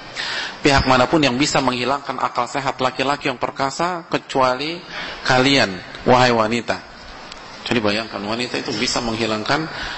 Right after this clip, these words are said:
eh, akal sehat laki-laki yang perkasa. Jadi memang ini luar biasa. Dan sebaliknya pun juga demikian.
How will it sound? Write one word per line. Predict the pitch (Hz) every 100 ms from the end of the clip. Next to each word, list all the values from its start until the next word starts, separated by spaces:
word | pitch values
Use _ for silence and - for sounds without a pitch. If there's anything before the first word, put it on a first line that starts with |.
| - - -
eh, | 101 95 90 90
akal | - 110 110
sehat | - 107 110 110 - -
laki-laki | 101 101 104 98 98 104 98
yang | 92 95
perkasa. | 92 - 87 90 95
Jadi | 92 117
memang | 139 139 139
ini | 139 147
luar | 107 95
biasa. | 95 92 95 95
Dan | 120 190
sebaliknya | - 117 113 - 117
pun | 139
juga | 131 110
demikian. | 107 113 117 143 101